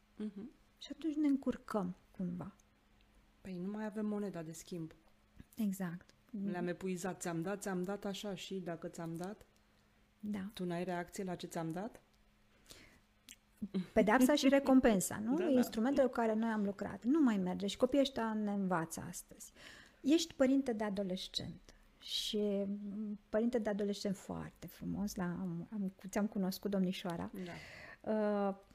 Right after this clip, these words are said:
Speaker 2: a fost o lecție de maturitate și de asumare. Eu am învățat această lecție de la ea. Uh, și de onestitate.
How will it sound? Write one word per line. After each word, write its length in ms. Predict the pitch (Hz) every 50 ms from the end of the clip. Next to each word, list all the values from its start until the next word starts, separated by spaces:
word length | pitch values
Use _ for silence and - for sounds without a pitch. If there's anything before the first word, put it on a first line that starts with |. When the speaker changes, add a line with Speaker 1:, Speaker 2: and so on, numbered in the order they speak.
| _ _ _ _ _ _ _ _ _ _ _ _ -
Speaker 2:
a 80 | - -
fost 320 | 190 - - 277 294 - -
o 60 | 226
lecție 720 | 202 208 269 302 294 - - - 202 185 180 185 214 240 - - _ _ _
de 560 | - 208 190 190 196 196 190 185 185 190 185 190 185 190 196 190 185 185 180 156 185
maturitate 1200 | 196 196 202 202 190 196 202 - - 208 190 185 185 - - 190 175 170 170 - - - 170 214 254
și 140 | 247 - 226
de 100 | 202 214
asumare. 720 | 214 208 - - 214 190 208 294 359 269 - - 190 - _ _ _ _ - 226 202
Eu 180 | 180 190 233 240
am 140 | 208 185 175
învățat 380 | 175 175 180 - 208 196 -
această 340 | 185 185 - 190 190 - 196
lecție 320 | 180 202 202 - - 180
de 80 | 165 175
la 120 | 170 160
ea. 180 | 160 185 233 339 - - - - - - - - - - - - - - - - 233
Uh, 520 | 226 226 220 214 214 208 208 208 202 208 214
și 140 | - - 226
de 80 | 208
onestitate. 840 | 233 226 220 226 226 - - 208 202 - 202 180 175 - - 214 -